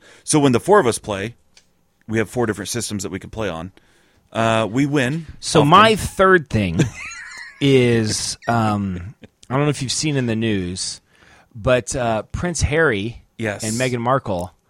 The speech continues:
Speaker 2: are bowing out of the royalty, uh,
Speaker 1: I saw that, and I
Speaker 2: whatever.
Speaker 1: heard they might go to Canada.
Speaker 2: Yeah.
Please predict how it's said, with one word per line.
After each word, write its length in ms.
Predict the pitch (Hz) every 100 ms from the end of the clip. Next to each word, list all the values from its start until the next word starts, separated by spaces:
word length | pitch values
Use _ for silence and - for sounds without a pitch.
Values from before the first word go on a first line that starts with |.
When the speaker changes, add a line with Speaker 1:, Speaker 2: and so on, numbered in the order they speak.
| _ _
Speaker 2:
are 160 | 107 110
bowing 440 | 90 123 127 120
out 320 | 117 110 101 -
of 460 | 104 98 92 90 -
the 120 | 113 101
royalty, 800 | 98 113 110 98 - 101 92 92
uh, 440 | 92 90 82 80 78
Speaker 1:
I 160 | 110 101
saw 540 | - - 123 120 165
that, 260 | 131 92 -
and 180 | 107 113
I 40 |
Speaker 2:
whatever. 180 | 117 90
Speaker 1:
heard 180 | 110 143
they 100 | 139
might 260 | 131 123 -
go 160 | 131
to 160 | 127 104 _ -
Canada. 600 | - 127 196 131 82 - _ _ -
Speaker 2:
Yeah. 280 | 117 104